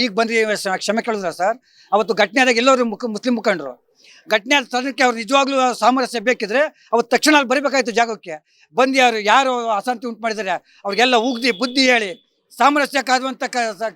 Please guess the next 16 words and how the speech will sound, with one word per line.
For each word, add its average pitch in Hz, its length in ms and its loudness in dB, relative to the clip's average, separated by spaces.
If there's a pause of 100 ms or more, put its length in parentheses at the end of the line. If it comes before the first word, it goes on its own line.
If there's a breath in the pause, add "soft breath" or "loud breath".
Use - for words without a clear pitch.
ಕೆಲಸ 233 140 -2 (100)
ಮಾಡ್ಬೇಕಾಯ್ತು. 254 440 -2 (420 soft breath)
ಕ್ಷಮೆ 302 320 0
ಅವತ್ತು 294 220 -4
ಕೇಳ್ಬೇಕಾಯ್ತು 254 460 -8
ಅವರು. 185 140 -12 (100)
ನಿನ್ನೆ 240 300 -6
ಶಾಂತಿ 247 280 -6 (220)
ಸಮ-, 233 380 -4
ಶಾಂತಿ 220 300 -6
ಸಭೆ 220 340 -4
ಕಳೆದಲ್ಲ 196 320 -8
ಸರ್, 208 160 -4
ಅಲ್ಲೆಲ್ಲ 247 320 2
ಕ್ಷಮೆ 208 260 -4
ಕೇಳಿದವರು. 185 380 -6